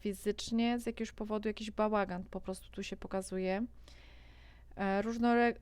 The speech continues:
różnorakie opinie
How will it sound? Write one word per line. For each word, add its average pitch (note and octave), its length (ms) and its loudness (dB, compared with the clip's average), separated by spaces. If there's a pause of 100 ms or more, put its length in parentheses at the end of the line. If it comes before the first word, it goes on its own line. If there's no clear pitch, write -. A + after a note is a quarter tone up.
różnorakie A3 1700 0 (840)
opinie G3+ 920 0